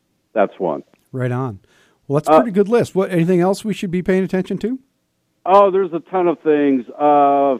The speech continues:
Speaker 1: Franz Ferdinand, Johnny Marr, The Smiths, English Beat, David Byrne, The Breeders. If you're into heavier rock, A Perfect Circle is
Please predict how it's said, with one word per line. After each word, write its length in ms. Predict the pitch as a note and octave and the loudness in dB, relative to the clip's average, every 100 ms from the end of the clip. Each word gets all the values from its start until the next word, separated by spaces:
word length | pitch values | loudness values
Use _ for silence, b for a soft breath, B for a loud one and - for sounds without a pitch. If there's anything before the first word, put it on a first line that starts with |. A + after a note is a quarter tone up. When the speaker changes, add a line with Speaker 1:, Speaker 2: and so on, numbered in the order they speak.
| - | -4
Speaker 1:
Franz 240 | D3+ C#3+ - | -4 -4 -2
Ferdinand, 580 | E3 D3+ D3 D3+ C#3+ A#2 | -2 0 4 4 4 2
Johnny 240 | C#3 C3+ | 0 2
Marr, 260 | C3+ C3+ C3 | 4 2 2
The 80 | A#2+ _ | -4 _
Smiths, 260 | C#3+ C#3 - C3+ | -4 -4 -4 -4
English 280 | A#2+ B2+ - | 0 0 0
Beat, 260 | D3+ D3 C#3+ | 4 6 6
David 320 | B2+ A#2 A2+ - | 4 2 0 4
Byrne, 320 | E3 D#3 D3 | 6 6 2
The 60 | A#2 | -2
Breeders. 600 | C3+ D3+ D3 C#3+ D3 C#3 _ _ _ _ - | -2 2 4 4 4 0 _ _ _ _ -18
If 120 | A#2+ | -4
you're 100 | D3 | 2
into 160 | C#3+ C#3 | 4 6
heavier 340 | C#3 C#3+ D3 | 4 4 4
rock, 380 | C3+ C#3 C3+ C3+ | 4 4 4 0
A 80 | A#2+ | -8
Perfect 400 | - D#3+ D3 C3+ _ - | -10 -10 -8 -12 _ -2
Circle 500 | D#3 D3+ D3+ C#3+ | -2 0 0 2
is 60 | C3 | 0